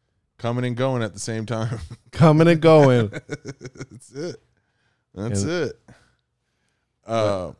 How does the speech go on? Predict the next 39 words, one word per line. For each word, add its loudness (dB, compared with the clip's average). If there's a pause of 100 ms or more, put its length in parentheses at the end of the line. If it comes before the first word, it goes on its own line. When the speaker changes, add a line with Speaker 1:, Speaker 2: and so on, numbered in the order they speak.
(280)
Speaker 2:
but -6
yeah, 0
Green -2
Lights, -4 (220)
great -4
book. -6 (220)
Speaker 1:
he's -8
a -8
cool -4
dude, -4
Speaker 2:
Uh, -2
Speaker 1:
man. -2
Speaker 2:
Matthew -4
McConaughey. -6 (720)
Uh, -2
I -6
was, -8
I -14
was -8
talking -4
to -2
my 0
boy 0
at -2
the 0
club -4
about -2
it. -2
And -6
he's -8
like, -6
"Yeah, -6
I, -8
I, -6
I -8
met -4
him -2
one -2
time." -8